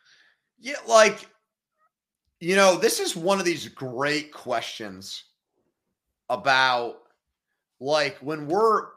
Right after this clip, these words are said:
removed, like you and I are, and we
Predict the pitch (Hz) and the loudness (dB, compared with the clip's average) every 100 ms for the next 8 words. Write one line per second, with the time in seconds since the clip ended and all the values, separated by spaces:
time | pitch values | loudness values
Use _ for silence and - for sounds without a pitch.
0 | 147 139 156 - 147 147 127 98 113 120 | -10 -4 -2 -2 -2 -2 -6 -10 -12 -12
1 | 120 147 139 113 104 92 73 73 _ _ | -10 -8 -6 -6 -6 -8 -12 -18 _ _
2 | _ _ _ _ _ _ _ 143 156 147 | _ _ _ _ _ _ _ -6 -4 -2
3 | 139 135 127 127 - _ _ _ _ _ | -4 -6 -10 -16 -20 _ _ _ _ _
4 | _ _ 151 139 180 196 190 175 156 135 | _ _ -10 -6 -2 -2 -4 -6 -8 -10